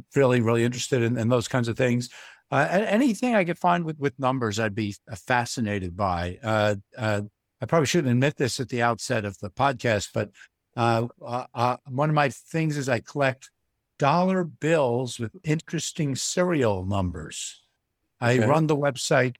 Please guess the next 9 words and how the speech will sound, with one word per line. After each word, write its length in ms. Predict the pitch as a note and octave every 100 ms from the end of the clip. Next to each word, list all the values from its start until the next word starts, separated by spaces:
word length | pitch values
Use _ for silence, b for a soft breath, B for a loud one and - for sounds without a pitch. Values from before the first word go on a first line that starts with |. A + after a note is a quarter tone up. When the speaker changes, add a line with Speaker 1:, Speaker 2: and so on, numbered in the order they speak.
| -
Speaker 1:
cool 440 | - G3+ G3 G3
numbers 540 | E3+ E3+ E3+ D#3+ C#3
dot 360 | - C3 C3+ B2
com. 540 | - C3+ G#2 F#2+ G2 C#3 _ _ _ _ _ _
It's 80 | -
a 60 | A#2
really 260 | D3 A#2+
lame 340 | F#2+ A#2 B2 G#2+
website. 560 | A#2+ B2 - G2+ G2+